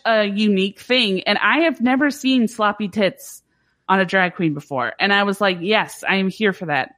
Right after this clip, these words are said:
I love that." And so I, I thought she did a great job. Um, yeah, I, honestly, I feel like the top three were Yara Sofia, uh, Scarlett,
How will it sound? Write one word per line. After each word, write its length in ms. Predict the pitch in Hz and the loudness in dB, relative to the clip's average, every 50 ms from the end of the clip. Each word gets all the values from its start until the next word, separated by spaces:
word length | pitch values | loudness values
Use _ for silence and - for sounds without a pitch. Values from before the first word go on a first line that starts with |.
| _ _ - | _ _ -4
I 100 | 180 185 | -2 0
love 260 | 180 185 185 170 160 - | 2 2 0 0 0 -2
that." 220 | 143 123 - - - _ _ _ _ _ _ _ _ _ _ | -4 -4 -4 -6 -10 _ _ _ _ _ _ _ _ _ _
And 180 | - 190 190 175 | -2 -2 -2 -2
so 540 | - 220 202 190 185 185 180 175 - - _ - | 0 0 2 4 4 4 2 2 0 -2 _ -2
I, 440 | 190 196 190 196 196 202 202 202 - - | 0 2 2 2 2 2 0 0 -2 0
I 100 | 185 214 | -2 -2
thought 240 | 220 - 254 240 240 | 0 0 -2 -2 -4
she 120 | - 240 | -6 -6
did 120 | 220 233 202 | -4 -2 -2
a 60 | 185 - | -2 -2
great 300 | - 185 190 220 226 - | 0 0 0 0 -2 -4
job. 460 | - 208 185 175 170 170 175 190 220 254 247 - _ _ _ _ _ _ _ _ _ _ | -2 0 2 2 4 2 2 0 0 -4 -10 -16 _ _ _ _ _ _ _ _ _ _
Um, 640 | - 190 190 185 185 180 180 180 175 175 170 - - _ _ _ _ _ - | 0 2 2 4 4 4 4 2 2 0 -2 -6 -12 _ _ _ _ _ -8
yeah, 200 | 208 277 240 - - _ _ _ - | -4 -4 -4 -6 -8 _ _ _ 0
I, 260 | 202 220 233 226 - _ _ _ _ _ - - - 143 - 92 | 2 2 2 0 -4 _ _ _ _ _ -20 -16 -14 -12 -8 -4
honestly, 440 | 160 240 294 339 370 - - 359 330 | -2 0 0 0 -2 -4 -2 -2 -2
I 40 | 302 | -2
feel 160 | 294 - 262 | 0 0 0
like 120 | 254 247 247 | 0 0 -2
the 80 | 233 | -6
top 320 | 214 - 214 202 202 - - | -6 -2 0 0 0 -2 -4
three 240 | 226 226 220 220 220 | -6 -4 -4 -4 -4
were 380 | 190 185 185 180 175 175 170 - | -2 0 2 2 2 2 0 0
Yara 300 | 175 180 175 180 180 185 | 0 0 2 2 2 0
Sofia, 640 | 185 - 190 180 - 190 170 170 165 165 165 165 - _ _ _ _ _ _ _ _ | -2 -6 -12 -10 -6 -2 0 2 2 2 2 0 -4 _ _ _ _ _ _ _ _
uh, 440 | - 170 170 160 156 147 143 143 - - - _ _ - | 0 2 2 4 4 2 2 0 -4 -8 -12 _ _ -20
Scarlett, 640 | - - - - 196 180 180 175 175 180 175 175 | -18 -12 -4 0 2 2 2 2 2 2 0 0